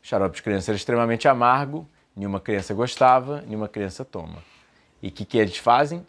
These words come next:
Eles botam glicose no xarope de criança em prol das crianças tomarem.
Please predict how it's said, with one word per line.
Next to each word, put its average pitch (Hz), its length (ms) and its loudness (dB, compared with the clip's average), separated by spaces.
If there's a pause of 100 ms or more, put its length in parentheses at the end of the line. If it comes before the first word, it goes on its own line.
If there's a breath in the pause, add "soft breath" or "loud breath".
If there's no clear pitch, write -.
Eles 101 180 -12
botam 98 380 0
glicose 117 840 2
no 85 380 -8
xarope 82 420 -6
de 113 80 -14
criança 120 520 -4 (300 soft breath)
em 117 120 -10
prol 117 200 4
das 113 160 -4
crianças 110 380 -4
tomarem. 85 520 -6